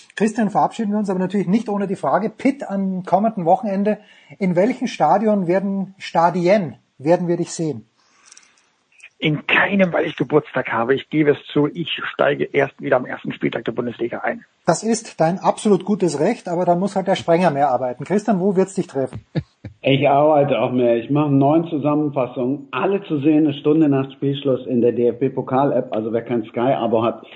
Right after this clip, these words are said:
Speaker 3: kann die Spiele tatsächlich schneller in der D-F-B-Pokal-App sehen als, äh, als jetzt auf Sky. Und produziert werden die alle im ominösen, also nicht im, im Kölner Keller,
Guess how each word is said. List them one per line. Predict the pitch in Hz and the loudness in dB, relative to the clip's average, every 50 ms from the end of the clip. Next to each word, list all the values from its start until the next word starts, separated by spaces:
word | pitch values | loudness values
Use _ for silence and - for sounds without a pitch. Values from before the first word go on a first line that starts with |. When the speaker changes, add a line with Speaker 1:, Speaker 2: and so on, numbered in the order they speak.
| - - - _ - | -20 -20 -20 _ -6
Speaker 3:
kann | - 120 117 123 | -2 2 2 4
die | 123 123 | 2 2
Spiele | - - 131 123 123 123 123 | 0 0 2 2 2 2 2
tatsächlich | 127 117 110 - 131 123 123 117 113 110 | 0 0 0 0 0 0 0 0 -2 -2
schneller | - 127 123 127 131 127 123 120 | 0 2 4 4 4 4 4 4
in | 120 113 | 2 2
der | 117 113 110 | 2 2 2
D-F-B-Pokal-App | 123 120 113 110 - - 131 139 139 156 - - 127 120 113 117 113 - 110 107 101 - | 2 2 0 0 0 0 0 0 2 0 -2 -2 -2 0 0 0 0 0 -2 -4 -4 -4
sehen | - 110 110 110 107 107 110 104 | -2 0 2 2 4 2 2 0
als, | - - 101 110 107 101 82 - - - - _ - | 0 0 0 2 2 2 0 -4 -10 -20 -20 _ -10
äh, | - 101 104 104 104 101 98 95 95 - - - - - - - _ _ _ - | -4 -2 0 0 2 0 0 -2 -4 -10 -20 -20 -20 -20 -20 -20 _ _ _ -2
als | 110 107 110 - - - | 0 0 0 -2 -2 0
jetzt | 117 110 101 107 - - | 0 0 0 -2 -6 -6
auf | 95 104 104 - - - | -4 -4 -4 -6 -8 -4
Sky. | - 110 107 110 120 139 151 143 - | -2 0 2 2 4 4 2 2 2
Und | 131 127 120 - - - - | 0 -2 -2 -2 -4 -10 -6
produziert | - 135 139 143 147 143 143 - 156 180 202 - - | 0 0 2 2 2 0 0 0 2 2 2 2 2
werden | 170 160 151 151 147 | 2 2 2 2 0
die | 143 147 - | 0 -2 -2
alle | - 113 131 139 139 131 127 123 127 - _ _ _ _ _ _ _ _ _ - | -2 -4 -2 -2 -2 -2 -2 -4 -8 -12 _ _ _ _ _ _ _ _ _ -8
im | 127 120 | -6 -6
ominösen, | 110 - 117 123 123 123 123 127 135 135 127 117 131 127 | -4 -2 -2 0 2 2 4 4 4 2 2 2 -2 -2
also | 92 113 131 123 131 | 0 -2 -2 0 2
nicht | 143 165 175 - 190 | 2 2 2 2 0
im, | 156 156 - - 151 - | -2 -2 -4 -6 -6 -2
im | - 170 185 190 - | 0 0 0 0 0
Kölner | 165 165 165 160 160 156 143 | 0 2 4 4 4 4 2
Keller, | 147 - 147 143 143 139 135 | 0 0 0 0 0 0 0